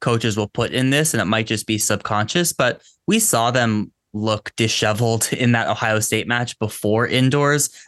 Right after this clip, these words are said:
Then they go on and make the indoor final. So I think coaches will want to have them seeded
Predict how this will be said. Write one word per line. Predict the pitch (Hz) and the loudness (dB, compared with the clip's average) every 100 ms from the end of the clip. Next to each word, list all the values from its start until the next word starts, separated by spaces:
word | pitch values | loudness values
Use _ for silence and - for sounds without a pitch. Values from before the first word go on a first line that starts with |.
| - | -2
Then | 135 | 2
they | 135 | 2
go | 123 117 | 2 2
on | 113 | 2
and | 110 | 2
make | 107 101 | 0 -2
the | 95 | -2
indoor | 101 101 98 | 0 0 -2
final. | - 98 98 117 | -2 -2 0 0
So | 117 - 104 - - - - | 0 0 0 -2 -14 -8 -2
I | |
think | 170 165 | 0 0
coaches | 123 107 104 107 | 0 0 -2 -2
will | 98 - _ _ | -2 -4 _ _
want | 107 107 82 | 0 0 -2
to | 110 | -2
have | 104 101 | -2 0
them | 107 101 | 0 0
seeded | - 107 107 113 | 2 2 2 0